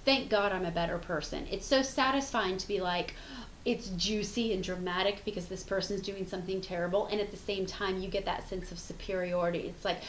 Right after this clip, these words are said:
not only are they terrible and that's interesting, I can take comfort in knowing that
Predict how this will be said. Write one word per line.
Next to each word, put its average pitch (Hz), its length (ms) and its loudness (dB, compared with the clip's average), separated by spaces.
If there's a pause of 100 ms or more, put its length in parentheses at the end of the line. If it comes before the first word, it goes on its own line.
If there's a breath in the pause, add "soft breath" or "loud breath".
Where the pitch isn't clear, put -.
(180 loud breath)
not 226 240 4
only 277 380 6
are 208 120 2
they 175 140 4
terrible 196 720 4
and 170 180 0
that's 170 320 0
interesting, 160 960 -2 (640 loud breath)
I 240 440 12
can 214 180 -2
take 180 480 -2
comfort 277 540 4
in 196 200 0
knowing 175 440 0
that 170 260 -2